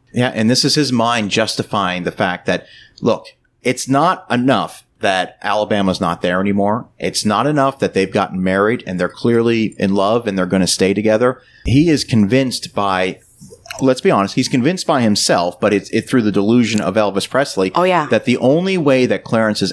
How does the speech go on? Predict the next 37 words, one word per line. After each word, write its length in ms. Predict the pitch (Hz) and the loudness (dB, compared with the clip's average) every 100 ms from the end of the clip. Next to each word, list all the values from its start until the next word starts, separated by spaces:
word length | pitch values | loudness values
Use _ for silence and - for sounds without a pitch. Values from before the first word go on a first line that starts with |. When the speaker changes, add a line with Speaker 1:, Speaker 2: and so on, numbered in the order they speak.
| - | -4
Speaker 1:
actually 460 | 92 104 - 113 113 | -4 -4 -4 -4 0
gonna 180 | 104 | 0
be 140 | 95 98 | 0 0
satisfied 640 | - 92 92 - 85 85 | 0 -2 -2 -4 -2 -2
is 120 | - - | -4 -2
he 120 | 120 | -2
has 180 | 110 92 | 0 -4
to 80 | - | -8
kill 280 | - 85 | -2 -2
Drexel. 420 | 82 73 - 175 185 | -2 -4 -2 -2 0
Speaker 2:
Well, 160 | 185 190 | 0 0
Elvis, 260 | 175 - - | -2 -2 0
I 60 | |
mean, 180 | 151 139 | 2 2
Elvis 420 | 117 143 165 143 | 0 0 -2 -2
even 180 | 151 139 | 0 0
says, 380 | 135 160 160 - | 0 0 0 -2
"Do 160 | - 180 | 0 0
you, 40 | |
how 180 | - 180 | 0 0
do 60 | 196 | 2
you 100 | 208 | 0
feel 300 | - 208 160 | 2 2 4
walking 260 | 160 160 | 2 0
around 300 | 170 160 156 | 0 0 2
knowing 160 | 151 147 | 2 2
that 200 | 143 143 | 0 0
guy's 220 | 156 139 | -4 -4
breathing 360 | 120 151 135 139 | -2 0 2 2
the 60 | |
same 300 | 127 143 127 | 2 0 0
air 160 | 127 123 | 2 2
as 220 | 110 110 | 0 -2
you?" 80 | - | -6
Speaker 1:
Absolutely. 640 | 92 - 95 - 95 - 95 | -8 -6 -6 -2 -2 0 2
And 120 | 113 | 2
it, 160 | 107 | 0